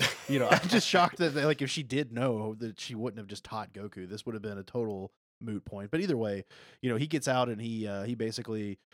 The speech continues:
goes over, like, luckily enough, he got dumped, like, right outside of a, a truck stop, basically, right? 'Cause it's like, there's a little, like, market there.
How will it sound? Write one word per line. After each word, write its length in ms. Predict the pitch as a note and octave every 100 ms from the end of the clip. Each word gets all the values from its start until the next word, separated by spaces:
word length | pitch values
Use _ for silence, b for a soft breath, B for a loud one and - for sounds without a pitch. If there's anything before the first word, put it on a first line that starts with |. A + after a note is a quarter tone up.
| b -
goes 200 | C3 A#2+
over, 240 | A2+ G#2+
like, 240 | C3 A#2+ -
luckily 640 | A2+ A#2+ D3+ A#2+ A#2 A2+
enough, 480 | G#2 G#2 A2+ F2+ -
he 140 | A2+
got 340 | G2+ G#2+ F#2 G2+
dumped, 340 | G#2+ G#2 -
like, 180 | F#2+ F2
right 280 | E2 G2 G#2
outside 440 | G#2 - G2+ G2+
of 120 | G2+ F#2+
a, 320 | F2+ F2+ E2 -
a 360 | - F2+ E2+ E2 F2+ _ _
truck 300 | - A2+ -
stop, 320 | - E2+ E2 -
basically, 560 | E2 - F2 F2 F2 G#2+
right? 280 | F#2+ G2 -
'Cause 220 | A2+ G#2+
it's 240 | G2+ -
like, 320 | G#2 F#2+ E2+
there's 240 | G#2+ G2+ G2
a 220 | F#2 F2+
little, 260 | G#2+ G#2 F2+
like, 160 | F2 -
market 320 | F#2 - F#2+
there. 340 | F#2+ F#2+ F#2